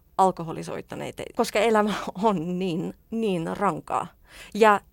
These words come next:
se on just se nainen, joka on se vastuullinen henkilö taas, joka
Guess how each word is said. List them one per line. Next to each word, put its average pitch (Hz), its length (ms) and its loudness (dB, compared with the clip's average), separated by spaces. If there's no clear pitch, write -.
se 254 200 6
on 233 180 4
just 240 160 -2
se 240 100 2
nainen, 208 400 0
joka 170 220 -4
on 170 80 -4
se 190 140 -2
vastuullinen 156 580 -4
henkilö 156 400 -8
taas, 156 380 -2
joka 180 280 0